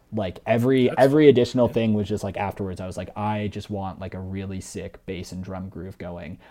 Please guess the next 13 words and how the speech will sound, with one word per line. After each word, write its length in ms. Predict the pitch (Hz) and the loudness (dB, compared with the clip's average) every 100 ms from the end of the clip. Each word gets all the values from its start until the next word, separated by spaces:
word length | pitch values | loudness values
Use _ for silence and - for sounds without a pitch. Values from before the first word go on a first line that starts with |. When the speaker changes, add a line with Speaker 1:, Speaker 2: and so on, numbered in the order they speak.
| - - | -14 -8
Speaker 1:
uh, 140 | 95 | -6
because 260 | 92 101 - | -6 -8 -8
to 100 | 90 | -8
me 220 | 90 85 | -8 -8
that, 220 | 85 - | -10 -10
like, 220 | 82 80 | -12 -14
captures 460 | - 92 - 76 - | -14 -14 -12 -14 -14
the 100 | 92 | -16
spirit 320 | - 85 - | -14 -14 -14
of 100 | - | -12
heist 240 | 85 85 - | -12 -12 -12
films, 400 | 92 87 104 - | -12 -12 -14 -12
which 300 | 104 - | -12 -12